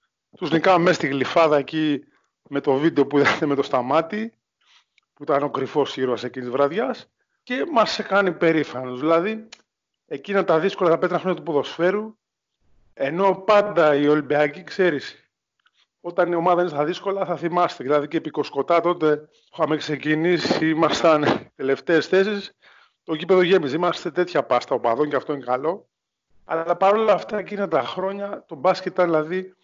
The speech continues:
που κράτησε, ξέρεις, τον Ολυμπιακό κόσμο μέσα σε επιτυχίες και περήφανο επί του αιώνιου αντιπάλου.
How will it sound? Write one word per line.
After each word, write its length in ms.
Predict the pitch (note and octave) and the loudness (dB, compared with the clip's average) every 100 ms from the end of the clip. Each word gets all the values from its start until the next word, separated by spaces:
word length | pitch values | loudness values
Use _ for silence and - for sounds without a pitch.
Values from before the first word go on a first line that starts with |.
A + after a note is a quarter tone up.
| _ | _
που 120 | - | -18
κράτησε, 380 | - F3 F3 - | 0 2 2 -2
ξέρεις, 500 | - - F#3 D#3 C#3 | -8 2 2 2 -2
τον 180 | - D3 | -8 -2
Ολυμπιακό 1040 | D#3 D3+ C3 D3+ C#3 - F#3+ F#3+ F3 E3+ _ _ _ _ - | -2 -2 0 0 0 -2 -4 -2 -4 -6 _ _ _ _ -6
κόσμο 880 | E3+ E3+ F#3 F#3 F#3 F3+ F3 F3 _ _ _ _ D3+ C#3+ | -4 -2 -2 0 2 0 -2 -8 _ _ _ _ -12 0
μέσα 240 | D#3+ C3 | 0 0
σε 160 | - B2+ | -10 -10
επιτυχίες 640 | D3 C#3+ C#3+ - F#3+ F3+ | -8 -4 -6 -2 2 2
και 120 | - | 0
περήφανο 800 | D#3 D#3 E3+ E3+ E3 E3+ E3+ E3 | 2 4 4 4 2 2 0 -2
επί 340 | E3+ D#3+ D#3+ - _ - | -4 -6 -8 -12 _ -6
του 80 | D#3+ | -2
αιώνιου 300 | E3+ E3+ E3+ | 0 4 4
αντιπάλου. 640 | D#3 D#3 D#3 C#3+ A#2 | 2 0 2 2 0